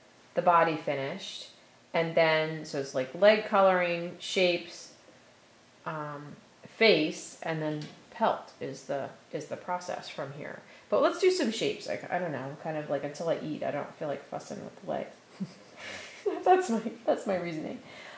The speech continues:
Um, and plus the legs are just, they're a little bit kind of, like, up to you in terms of color and stuff,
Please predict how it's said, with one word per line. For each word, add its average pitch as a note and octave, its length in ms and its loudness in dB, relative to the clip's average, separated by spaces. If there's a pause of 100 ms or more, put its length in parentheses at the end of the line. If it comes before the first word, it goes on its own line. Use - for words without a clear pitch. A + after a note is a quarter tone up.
(140)
Um, G3+ 460 10 (1300)
and A3+ 160 6
plus B3+ 240 6
the C#4+ 80 6
legs B3 260 8
are G#3+ 100 6
just, F#3 460 0
they're G3+ 180 8
a G3+ 60 2
little C4+ 180 10
bit - 360 6
kind G3+ 140 4
of, F3 80 4
like, D3 160 6
up E3 200 4
to F#3 100 -4
you F3+ 340 2
in F#3 100 0
terms E3+ 280 -4
of D3 120 -8
color F#3 380 0
and A#3 140 -4
stuff, C3 280 0